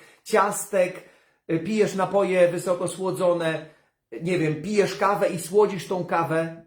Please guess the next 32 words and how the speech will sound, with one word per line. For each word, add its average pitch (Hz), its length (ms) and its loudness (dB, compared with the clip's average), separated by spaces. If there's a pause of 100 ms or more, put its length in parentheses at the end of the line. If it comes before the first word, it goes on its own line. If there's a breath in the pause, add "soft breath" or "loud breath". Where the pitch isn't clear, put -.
o 156 100 -2
kawie 165 260 0
dzisiaj 156 280 0
może 151 320 0
też 147 220 -4
parę 156 260 -2
słów 156 220 -4
wspomnę, 147 600 -2 (540 soft breath)
to 202 180 4
nadal 214 360 2
możesz 196 220 -4
powodować 175 460 0
choro-, 180 300 -2
choroby 165 380 0
w - 60 -10
swoim 135 240 -2
organizmie. 131 540 -6 (260)
Może 202 220 0
rozwijać 226 440 0
się - 160 -8
cukrzyca. 190 720 -6 (300)
Nadmiar 196 400 2
węglowodanów 170 760 0
będzie 170 240 -2
powodował 175 580 2
to, 160 340 2 (280 loud breath)
że 160 160 0
będzie 185 580 -4 (100)
wytwarzane 202 720 0
za 160 140 0
dużo 160 260 -2
insuliny. 135 680 -6